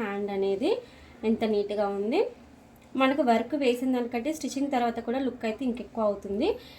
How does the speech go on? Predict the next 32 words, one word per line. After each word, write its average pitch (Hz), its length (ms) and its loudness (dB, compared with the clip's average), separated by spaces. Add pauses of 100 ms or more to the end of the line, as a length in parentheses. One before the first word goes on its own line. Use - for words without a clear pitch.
(140)
ఇక్కడ 277 140 2 (120)
చూడండి 269 340 4
నేను 247 200 2
already 240 320 2
చెప్పాను 247 380 2 (220)
ఈ - 20 2 (240)
డిజైన్కి 233 520 2 (1120)
కుందన్స్ 269 440 4
అయితే 247 140 0 (140)
ఏమి 226 240 2
పెట్టాను, 214 520 0 (200)
ఒకవేళ 214 320 -2
అవసరం 220 300 -4
అనిపిస్తే 214 380 -8
పెడతానని. 208 500 -2 (500)
ఇక్కడ 247 180 0 (120)
చూడండి, 233 280 2 (100)
just 220 320 0
ఇక్కడ 233 140 -2 (100)
ఫ్లవర్‌కి 226 400 0 (100)
మధ్యలో 214 380 2 (120)
మాత్రమే 214 360 -2 (100)
పెట్టాను, 196 440 0 (100)
ఇంకెక్కడ 208 420 -4 (100)
పెట్టలేదు. 180 420 -4 (420)
Already 247 380 4
మిర్రర్ 233 280 4
వర్క్ 202 220 -2
కదా, 208 140 0 (100)
కలర్ 247 260 0
కాంబినేషన్ 254 400 0
అయితే 349 180 0